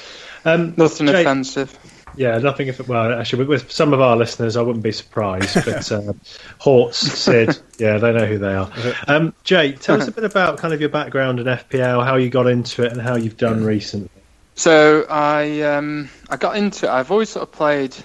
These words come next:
Speaker 2: For those of you who remember, like, the Telegraph stuff years ago, where you used to have to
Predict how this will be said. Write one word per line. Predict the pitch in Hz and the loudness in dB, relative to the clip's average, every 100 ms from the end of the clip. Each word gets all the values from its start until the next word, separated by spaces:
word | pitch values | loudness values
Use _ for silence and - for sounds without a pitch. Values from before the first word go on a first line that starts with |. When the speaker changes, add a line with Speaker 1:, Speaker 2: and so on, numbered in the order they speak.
| - _ | -20 _
Speaker 2:
For | - 143 | -8 -2
those | 139 131 | 0 -2
of | 127 - - | -8 -16 -10
you | 147 127 127 | -4 -2 -2
who | 123 | -2
remember, | 123 127 127 120 | 0 2 2 2
like, | 120 | 0
the | 117 | 0
Telegraph | - 135 139 139 143 135 | -2 0 2 4 2 2
stuff | - - 156 156 | -4 0 0 2
years | 131 135 135 | 0 2 2
ago, | 135 139 147 | 2 2 2
where | 131 | 2
you | 127 | 0
used | - | -2
to | 127 | -8
have | - | -4
to | 131 | -2